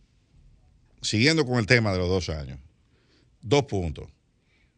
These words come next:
Reformas institucionales. Eh, me parece a mí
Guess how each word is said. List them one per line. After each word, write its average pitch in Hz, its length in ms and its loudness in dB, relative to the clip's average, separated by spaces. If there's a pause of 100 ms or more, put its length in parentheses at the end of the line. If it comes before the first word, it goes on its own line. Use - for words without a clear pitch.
(840)
Reformas 139 400 0
institucionales. 98 720 -4 (1600)
Eh, 90 360 0 (240)
me 98 240 -2
parece 113 380 0
a - 20 0
mí 120 400 -2